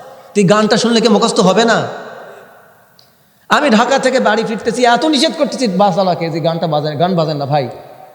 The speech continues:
বলছে, "হুজুর আপনি বুঝবেন না, গান না বাজালে ঘুম জাগা যায় না।"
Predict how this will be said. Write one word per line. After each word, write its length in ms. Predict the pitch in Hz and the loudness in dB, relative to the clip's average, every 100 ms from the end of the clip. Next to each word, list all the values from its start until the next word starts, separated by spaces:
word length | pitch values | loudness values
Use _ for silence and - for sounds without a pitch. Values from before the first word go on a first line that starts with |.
| _ - | _ -8
বলছে, 180 | 165 175 | -4 0
"হুজুর 180 | 175 196 | 0 2
আপনি 220 | 175 185 | 2 2
বুঝবেন 300 | 165 175 175 | 0 0 0
না, 120 | 160 | 0
গান 200 | 147 160 | 2 2
না 100 | 180 | 2
বাজালে 300 | 170 165 170 | 0 2 2
ঘুম 260 | 165 135 165 | 2 2 2
জাগা 180 | 147 135 | 0 0
যায় 180 | 117 | -2
না।" 120 | 104 | -4